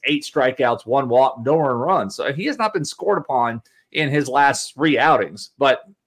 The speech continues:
those are a little, again, that's a bit deceptive because he's not the most pitch efficient guy. So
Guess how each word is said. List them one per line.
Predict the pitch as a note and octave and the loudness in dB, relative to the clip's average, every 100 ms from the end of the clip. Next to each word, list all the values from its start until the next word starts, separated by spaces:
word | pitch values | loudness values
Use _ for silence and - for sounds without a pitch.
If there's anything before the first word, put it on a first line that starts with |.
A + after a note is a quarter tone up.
| _ | _
those | C3 C#3+ | -4 2
are | D3+ | 2
a | |
little, | C3+ D#3 A2+ C3 | 2 0 0 -2
again, | A#2+ C3+ G2 | -2 -2 -2
that's | G2+ A#2+ | -4 -6
a | |
bit | G2+ D#3 D#3 | 0 -2 -2
deceptive | - - - D3+ - A2+ G2+ | -12 -14 0 0 0 -8 -8
because | A2+ A2 B2 A2 | -10 -8 -6 -6
he's | A#2+ G#2+ | -10 -10
not | C3 C#3+ - | -2 -2 -4
the | B2+ | -6
most | B2+ A#2+ | -6 -6
pitch | - C3+ - | -6 -6 -6
efficient | - A2+ G#2+ F2+ | -8 -8 -8 -4
guy. | A2 D#2+ - _ _ _ _ | -2 -2 -6 _ _ _ _
So | - A#2+ G2+ G2+ | 0 0 0 -6